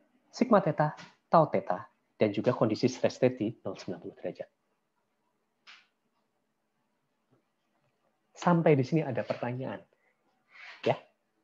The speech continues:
ada pertanyaan atau tidak? Silahkan. Jadi ini saya coba untuk menghubungkan antara setelah kalian mendapatkan stress state, eh, sembilan puluh derajat ya, misalkan seperti ini ya, tadi yang kasus sebelumnya, misalkan seperti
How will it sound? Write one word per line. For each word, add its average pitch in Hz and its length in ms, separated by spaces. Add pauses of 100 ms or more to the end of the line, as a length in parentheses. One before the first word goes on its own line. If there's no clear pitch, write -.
(120)
ada 131 160
pertanyaan 151 340
atau 110 80
tidak? 95 220
Silahkan. - 260 (300)
Jadi 170 260 (480)
ini 190 400 (720)
saya 180 240
coba 151 320
untuk 131 320
menghubungkan 123 560
antara 117 640 (220)
setelah 233 260
kalian 220 320
mendapatkan 131 720
stress - 400
state, - 380 (640)
eh, 110 400
sembilan 131 400
puluh 131 160
derajat 127 400
ya, 170 80
misalkan 107 400
seperti 127 320
ini 139 160
ya, 151 80
tadi 123 300
yang 127 80
kasus 113 340
sebelumnya, 117 460 (2000)
misalkan 110 320
seperti 104 240